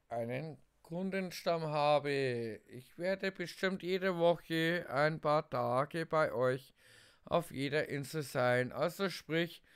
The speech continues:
mich ruhig mal an. Ja, ach, weißt du was, wo wir schon dabei sind, möchtest du mal sehen, was ich heute im Angebot habe?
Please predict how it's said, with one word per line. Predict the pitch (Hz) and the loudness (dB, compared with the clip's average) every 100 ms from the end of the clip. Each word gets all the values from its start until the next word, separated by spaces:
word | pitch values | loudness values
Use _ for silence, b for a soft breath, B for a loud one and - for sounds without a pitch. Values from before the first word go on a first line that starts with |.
| b b b b b | b b b b b
mich | 208 226 - | 0 0 -2
ruhig | 151 170 185 | 0 2 2
mal | 175 151 151 147 | 2 6 6 6
an. | 123 117 131 147 131 113 - _ _ | -2 -4 -2 -4 -8 -12 -20 _ _
Ja, | 117 135 170 - | 0 0 0 -2
ach, | 170 - | -4 0
weißt | 170 156 | 0 2
du | 185 | 2
was, | 156 160 170 - | 6 6 6 -2
wo | 165 170 | -2 0
wir | 170 160 | 0 0
schon | - 156 | -2 -4
dabei | 165 160 160 | -2 0 -2
sind, | - 143 143 | -2 -4 0
möchtest | 151 160 170 147 | -2 -2 -6 -8
du | 160 | -6
mal | 151 135 | -2 -2
sehen, | 131 139 143 139 | -2 -4 -4 -2
was | 127 131 | -4 -4
ich | 120 | -6
heute | 127 127 | -4 -2
im | 127 | -4
Angebot | 120 139 151 156 165 151 | -4 -6 -8 -6 -4 0
habe? | 151 156 160 | 0 2 0